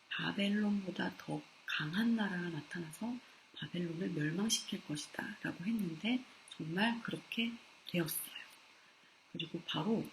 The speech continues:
그 나라가 이제 메대와 바사,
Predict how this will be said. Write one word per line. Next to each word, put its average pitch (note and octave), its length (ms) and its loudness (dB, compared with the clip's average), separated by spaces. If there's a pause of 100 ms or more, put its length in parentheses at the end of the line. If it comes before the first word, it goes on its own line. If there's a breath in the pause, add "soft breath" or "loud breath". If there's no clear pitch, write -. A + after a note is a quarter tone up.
그 - 120 -4
나라가 D3+ 580 0 (520)
이제 - 180 -4
메대와 D3+ 800 2 (1600)
바사, - 300 2